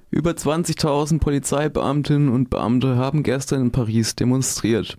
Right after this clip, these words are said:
Zum ersten Mal seit achtzehn Jahren haben über ein Dutzend Gewerkschaften zu einem sogenannten Marsch der Wut aufgerufen. Beklagt wurde mangelnde Ausstattung, belastende Arbeitsbedingungen sowie steigende Suizidraten in der Polizei.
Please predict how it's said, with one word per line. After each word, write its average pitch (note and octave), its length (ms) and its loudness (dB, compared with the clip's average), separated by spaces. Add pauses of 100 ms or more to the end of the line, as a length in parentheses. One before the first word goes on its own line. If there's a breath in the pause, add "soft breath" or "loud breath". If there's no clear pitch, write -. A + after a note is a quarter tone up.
(100)
Zum - 220 -4
ersten A#2 360 -2
Mal B2+ 220 0
seit B2+ 200 -2
achtzehn C3 420 0
Jahren C#3 320 2
haben A#2+ 280 2
über B2+ 260 2
ein B2+ 180 0
Dutzend C3 320 0
Gewerkschaften G#2+ 720 -2
zu - 180 -2
einem A#2 180 2
sogenannten A#2 680 0 (480 loud breath)
Marsch A#2 420 0
der A#2+ 260 0
Wut C#3+ 340 2 (100)
aufgerufen. A2 840 0 (680 loud breath)
Beklagt C3 500 -2
wurde D3 320 2
mangelnde C3+ 480 2
Ausstattung, D3 680 0
belastende C3 600 0
Arbeitsbedingungen C#3 1000 0
sowie A#2+ 340 2
steigende A#2 560 2
Suizidraten A#2+ 1080 0
in A2+ 180 2
der G#2+ 100 2
Polizei. A2 720 0